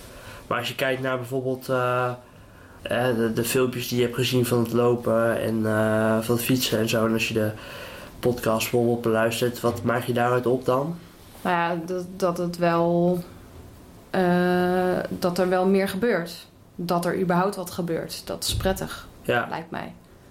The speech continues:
Speaker 1: Had je dat, eh, ja, had je dat verwacht? Of?
Speaker 2: Ja, ik had het wel verwacht.
Speaker 1: Ja?
Speaker 2: Ja. Ik bedoel, eh, eh, wat dat betreft ben je wel een doorzetter. Ja, je zit
Speaker 1: Hmm.
Speaker 2: niet stil.
Speaker 1: Nee.
Speaker 2: Letterlijk. <laughs> En figuurlijk.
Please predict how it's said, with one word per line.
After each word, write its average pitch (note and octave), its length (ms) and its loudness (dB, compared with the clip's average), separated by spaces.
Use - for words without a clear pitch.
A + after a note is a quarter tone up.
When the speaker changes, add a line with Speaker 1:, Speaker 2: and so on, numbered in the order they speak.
Speaker 1:
Had A#2 260 -4
je A#2+ 60 0
dat, A#2 260 0
eh, A#2+ 140 2
ja, G#2+ 220 0
had A2+ 160 -6
je A2+ 60 0
dat A2 160 0
verwacht? A#2+ 500 -2
Of? - 460 -10
Speaker 2:
Ja, F#3+ 260 2
ik F3+ 60 -12
had D#3 100 -10
het E3 120 -10
wel E3 140 -4
verwacht. F3+ 680 -4
Speaker 1:
Ja? C3 280 0
Speaker 2:
Ja. F3+ 260 4
Ik - 60 -20
bedoel, E3 280 2
eh, D#3+ 200 4
eh, F3 220 2
wat F3 140 4
dat F#3 140 2
betreft F#3+ 300 -2
ben F#3 100 4
je F#3 100 6
wel F#3 140 2
een F#3+ 140 4
doorzetter. F#3 680 2
Ja, F3 320 2
je E3+ 80 -2
zit E3+ 180 2
Speaker 1:
Hmm. - 100 4
Speaker 2:
niet G3 180 2
stil. - 220 2
Speaker 1:
Nee. E3+ 120 -2
Speaker 2:
Letterlijk. F#3 480 -2
<laughs> G3+ 200 -4
En F#3 120 -8
figuurlijk. - 500 -4